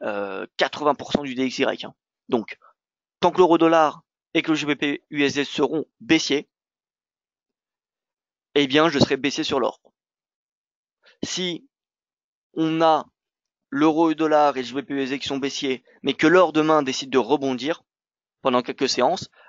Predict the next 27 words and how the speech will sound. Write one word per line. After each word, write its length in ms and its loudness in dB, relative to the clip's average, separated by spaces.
eh 100 4
bien, 160 4
ça 140 -2
permettra 480 2
de 320 0
shorter 600 -4
le 140 0
gold, 200 0
parce 160 -4
que 120 0
ce 140 -4
rebond 340 0
du 100 -10
gold 220 2
ne 80 -4
sera 220 2
pas 100 -2
confirmé 380 -4
par 180 -2
l'euro 220 -2
et 60 -4
par 200 0
le, 240 0
le 140 0
G 120 -6
B 120 0
P. 180 -12